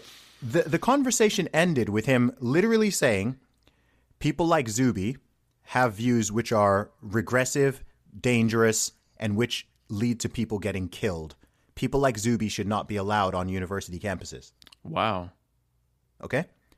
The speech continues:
Speaker 1: So, and so this is a penny drop moment where I'm like, "Okay, like, I'm, I'm a pretty moderate, very level-headed, well-raised, very polite dude." I'm like, "Okay, so there's a university president here,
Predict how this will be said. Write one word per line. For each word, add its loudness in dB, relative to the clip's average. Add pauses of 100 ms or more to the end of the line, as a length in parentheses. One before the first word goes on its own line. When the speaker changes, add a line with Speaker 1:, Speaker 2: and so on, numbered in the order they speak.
(580)
Speaker 1:
So, 4 (800)
and 4
so 6
this 0
is 0
a 6 (200)
penny 6
drop 2
moment -4
where 4
I'm 4
like, 0 (460)
"Okay, -2
like, 0
I'm, 2
I'm 2
a 4
pretty 0
moderate, 4 (260)
very 2
level-headed, 4 (460)
well-raised, 6
very 2
polite 0
dude." 2
I'm 4
like, 0 (680)
"Okay, 2
so 2
there's 2
a 0
university 0
president -2
here, -10